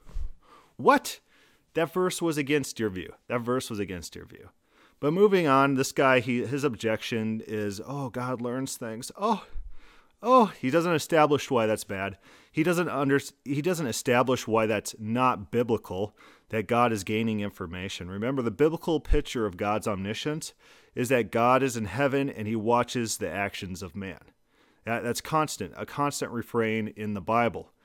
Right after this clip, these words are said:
This guy doesn't care about the Bible. He cares about his Greek philosophy.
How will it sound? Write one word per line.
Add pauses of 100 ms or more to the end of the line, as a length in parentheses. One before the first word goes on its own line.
(300)
This
guy
doesn't
care
about
the
Bible. (120)
He
cares
about
his
Greek
philosophy.